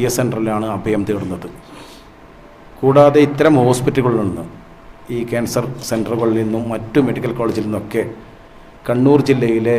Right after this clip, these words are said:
രോഗികളെ പറഞ്ഞയക്കുന്നതും ഈ കേന്ദ്രത്തിലേക്കാണ്. അതുകൊണ്ട് തന്നെ ഈ രോഗികൾക്കും രോഗിയുടെ കുടുംബക്കാർക്കും ഇത് വലിയൊരു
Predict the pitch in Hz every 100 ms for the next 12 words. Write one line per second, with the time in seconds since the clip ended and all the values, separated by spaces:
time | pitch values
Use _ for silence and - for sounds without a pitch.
0 | 113 110 107 113 117 110 120 - - 107
1 | 110 117 110 104 107 101 104 107 104 -
2 | 110 107 107 101 98 - 95 90 92 87
3 | - - - - - - - - - -
4 | - - - - - - - - - 123
5 | 143 143 143 139 139 139 139 - 135 139
6 | 131 131 135 135 131 131 131 127 117 117
7 | 123 123 123 - - - 113 110 135 131
8 | 117 - 131 - - - 127 120 123 143
9 | 143